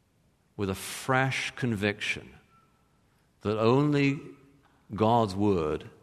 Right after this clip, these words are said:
can do the work of God. And then let us, like the Syrophoenician woman, come to Jesus and say, "Have mercy,"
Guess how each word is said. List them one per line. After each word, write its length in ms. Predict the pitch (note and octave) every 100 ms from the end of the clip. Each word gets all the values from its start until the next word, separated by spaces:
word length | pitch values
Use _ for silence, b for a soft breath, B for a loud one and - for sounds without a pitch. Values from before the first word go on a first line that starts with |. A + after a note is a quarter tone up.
| _
can 160 | - F#2
do 120 | F#2
the 100 | F2+
work 280 | F2+ F2 F2
of 120 | F2+
God. 340 | - E2 F2 - - _ _ _ _ _ _ _ _ _ _ _ _ _ _ _ _ _ _ _ _ -
And 180 | G2+ G2
then 200 | G2+ G#2
let 140 | G#2+
us, 200 | G#2 F#2+
like 200 | G2+ G2
the 80 | F#2
Syrophoenician 920 | - A2+ G2 F2+ - F#2 B2+ - F2
woman, 280 | E2 E2 F#2
come 240 | G2 F#2
to 80 | F2
Jesus 640 | E2+ G2 G#2 C2+ A#1 - - b b b b b _ _ -
and 240 | F2+ F2+
say, 280 | - F#2 F#2
"Have 240 | G2+ F#2
mercy," 460 | G#2 C3 - C#2